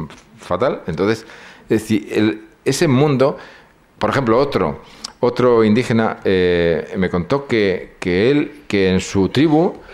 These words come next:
pues no hay, nadie ha ido a la universidad y no hay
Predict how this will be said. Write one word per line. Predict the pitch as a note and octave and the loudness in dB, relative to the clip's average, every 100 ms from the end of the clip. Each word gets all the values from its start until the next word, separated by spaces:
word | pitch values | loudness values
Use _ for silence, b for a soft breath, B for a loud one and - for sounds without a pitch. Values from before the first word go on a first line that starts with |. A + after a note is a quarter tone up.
| B B - | B B -4
pues | F#2+ F#2+ F2 | 0 0 2
no | G2+ A2 A2+ A2+ | 2 2 2 2
hay, | A#2 A2+ A2 G#2+ G#2 G2 F#2+ A2 | 2 2 4 4 2 2 0 -2
nadie | F#2 G2 F2+ | -2 0 2
ha | E2 | 2
ido | D#2+ | 2
a | E2 | 0
la | E2+ | 0
universidad | F#2+ F#2+ G2 A#2+ C3+ C#3+ - | 0 0 -2 0 0 -2 -6
y | G#2+ | -2
no | F#2 A2 C3 A#2 | 0 2 2 2
hay | C3 D3 | 0 -4